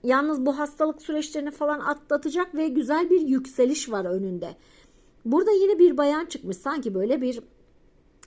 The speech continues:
gece kıyafeti giymiş. <clears throat> Burada belki de bir düğün gibi, nişan gibi, bir kutlama gibi bir şey var. Bu yaz ayları gibi olacak.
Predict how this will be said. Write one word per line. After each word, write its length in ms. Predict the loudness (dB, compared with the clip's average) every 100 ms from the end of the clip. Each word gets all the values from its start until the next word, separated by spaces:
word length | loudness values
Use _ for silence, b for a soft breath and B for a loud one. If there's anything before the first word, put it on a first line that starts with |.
| -12
gece 300 | -8 -4 -2
kıyafeti 560 | 2 2 2 0 -4 -4
giymiş. 480 | -2 -2 -2 -4 -12 b b b _
<clears throat> 300 | -8 -6 -6 0
Burada 460 | 2 2 2 0
belki 300 | 0 -2 0
de 100 | 0
bir 240 | 0 -2 0
düğün 340 | 0 2 0
gibi, 260 | -2 -2 -2
nişan 340 | -2 -4 -2
gibi, 200 | -2 -4
bir 80 | -8
kutlama 440 | -10 -8 -4 -4
gibi 260 | -2 -2 -4
bir 60 |
şey 180 | -4 -4
var. 180 | -2 -2
Bu 80 | 0
yaz 260 | 0 0
ayları 400 | -2 -2 -2 -2
gibi 220 | -2 -2 -2
olacak. 420 | -4 -6 -10